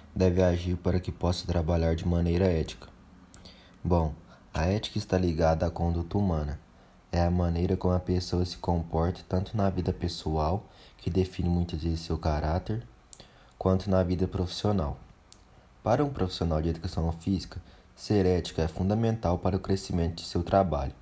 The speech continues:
A honestidade, lealdade e sinceridade, entre outros adjetivos, devem ser constantes na vida do profissional, seja com alunos,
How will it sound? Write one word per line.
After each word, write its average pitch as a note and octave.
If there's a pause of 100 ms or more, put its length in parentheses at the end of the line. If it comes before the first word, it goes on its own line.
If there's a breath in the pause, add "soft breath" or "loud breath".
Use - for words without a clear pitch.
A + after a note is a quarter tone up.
(340 loud breath)
A F#2+
honestidade, F2+
lealdade E2
e -
sinceridade, E2
entre E2+
outros F2+
adjetivos, F2 (880 loud breath)
devem F#2
ser F#2
constantes G2
na G2
vida E2+
do F2
profissional, F2 (560 soft breath)
seja F#2+
com E2+
alunos, E2+